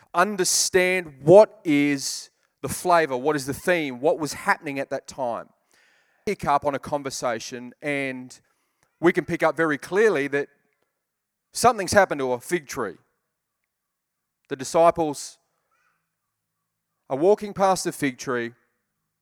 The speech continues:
"Hey, Rabbi, Jesus, teacher,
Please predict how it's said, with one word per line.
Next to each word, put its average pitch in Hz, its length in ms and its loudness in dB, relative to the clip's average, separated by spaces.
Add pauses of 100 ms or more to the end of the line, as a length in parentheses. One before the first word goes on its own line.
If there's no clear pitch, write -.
(680)
"Hey, 247 160 -4
Rabbi, 226 440 0 (120)
Jesus, 180 600 -2 (180)
teacher, 262 480 4